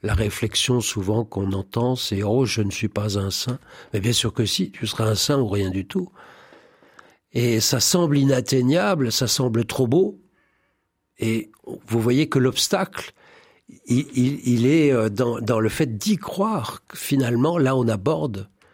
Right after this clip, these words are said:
si vous aviez la foi, si, si vous croyez à l'incroyable, si vous saviez à quel point vous êtes beau, à quel point votre vocation est splendide.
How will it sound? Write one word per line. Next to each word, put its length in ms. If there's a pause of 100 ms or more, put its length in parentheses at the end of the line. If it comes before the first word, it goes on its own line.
si 240
vous 260
aviez 340
la 140
foi, 400
si, 300
si 180
vous 140
croyez 500
à 80
l'incroyable, 640 (160)
si 180
vous 120
saviez 500 (340)
à 100
quel 260
point 240
vous 240
êtes 160
beau, 320
à 180
quel 220
point 260
votre 320
vocation 600
est 60
splendide. 680